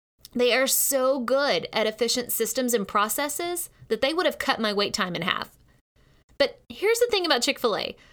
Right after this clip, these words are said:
Not only are they top-notch with service because of their efficient systems and processes,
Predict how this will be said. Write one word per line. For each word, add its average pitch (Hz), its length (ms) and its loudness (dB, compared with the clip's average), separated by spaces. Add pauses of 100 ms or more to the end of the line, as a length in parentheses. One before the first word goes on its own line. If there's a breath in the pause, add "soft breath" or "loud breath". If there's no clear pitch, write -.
(320 soft breath)
Not 359 360 0
only 330 360 2
are 269 140 0
they 240 140 0
top-notch 240 840 0
with 214 120 -2
service 240 500 0
because 247 640 -2
of 269 180 -4
their 285 300 0 (160)
efficient 277 380 -2
systems 269 340 -4
and 240 120 0
processes, 285 760 -2